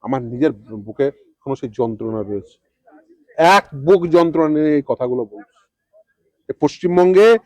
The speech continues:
এই মুহূর্তে কয়েক লক্ষ কোটি টাকা লুট হয়েছে,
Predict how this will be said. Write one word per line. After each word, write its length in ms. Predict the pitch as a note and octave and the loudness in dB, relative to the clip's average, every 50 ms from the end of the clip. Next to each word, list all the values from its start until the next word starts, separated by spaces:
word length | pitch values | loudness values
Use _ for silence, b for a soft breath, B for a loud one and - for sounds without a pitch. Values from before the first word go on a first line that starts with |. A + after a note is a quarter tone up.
| _ _ - | _ _ 0
এই 180 | D3+ D#3+ F#3 | 2 2 2
মুহূর্তে 560 | F#3 F#3 F3+ G3 F#3+ - _ - G#3+ A3+ A#3 A3 - _ _ _ _ _ _ _ | 2 0 0 0 -2 -2 _ 0 2 2 2 2 -2 _ _ _ _ _ _ _
কয়েক 440 | - F3+ F#3+ A3 A3+ G#3+ _ - F3 | 2 4 4 4 2 0 _ -4 -2
লক্ষ 420 | E3+ F3 G3+ G#3+ - _ - A#3 | 2 2 2 2 0 _ -4 -4
কোটি 300 | G#3+ - - - F#3 F3+ | -2 0 0 -2 0 0
টাকা 200 | F3+ G3+ G3 G3+ | 0 0 2 2
লুট 360 | F#3 E3 E3+ G3 A3+ A3+ - | 2 2 2 0 -2 -2 -4
হয়েছে, 440 | - E3 D3 B2+ A2+ _ _ _ _ | -4 -6 -4 -4 -6 _ _ _ _